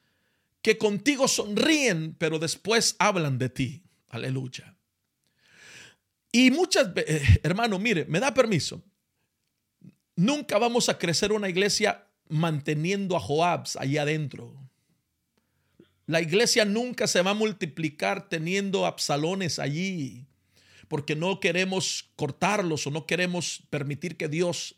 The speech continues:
trate con ellos. Este verso catorce me impacta porque dice, "Respondió Joab", oiga esto,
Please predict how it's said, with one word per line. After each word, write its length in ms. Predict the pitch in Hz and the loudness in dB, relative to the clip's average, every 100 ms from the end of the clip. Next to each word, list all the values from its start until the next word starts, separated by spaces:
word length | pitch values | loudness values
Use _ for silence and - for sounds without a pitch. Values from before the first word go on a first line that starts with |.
| - | -10
trate 380 | 165 185 143 139 | -8 -6 -8 -8
con 200 | 135 139 | -6 -4
ellos. 380 | 123 107 - - - - - - - - - _ _ _ - | -4 -8 -14 -18 -20 -20 -20 -20 -20 -20 -20 _ _ _ 2
Este 420 | 285 339 - - | 6 6 4 2
verso 400 | 247 254 254 240 | 6 6 6 -2
catorce 720 | - 170 - 151 143 - 135 - | -2 -2 0 0 0 -2 -6 -4
me 100 | 156 | -2
impacta 560 | 156 - 175 - 143 - | -2 2 0 0 -6 -2
porque 300 | 180 - 226 | -4 2 2
dice, 420 | 262 - 226 - 175 | 6 6 6 4 4
"Respondió 760 | 226 - - 196 185 185 233 | 4 4 4 4 4 2 4
Joab", 520 | - 220 196 151 120 - | 4 4 4 2 0 2
oiga 300 | 175 196 180 | 2 4 4
esto, 460 | 135 117 - - | 2 -2 -8 -14